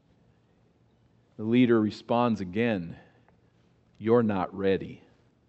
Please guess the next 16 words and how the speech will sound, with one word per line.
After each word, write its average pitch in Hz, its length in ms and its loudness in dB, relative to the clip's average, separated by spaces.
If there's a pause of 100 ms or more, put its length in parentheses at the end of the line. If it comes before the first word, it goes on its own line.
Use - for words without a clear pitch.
(1040)
You 170 340 10
are 127 120 12
not 143 440 8
ready 127 420 10
to - 180 -4
meet 131 340 4
the 101 80 -4
king. 117 500 2 (880)
I 202 360 12
will 196 200 12
prepare 170 640 10
you 127 220 8
through 143 220 4
my 135 200 10
lectures 170 840 10
and 139 180 6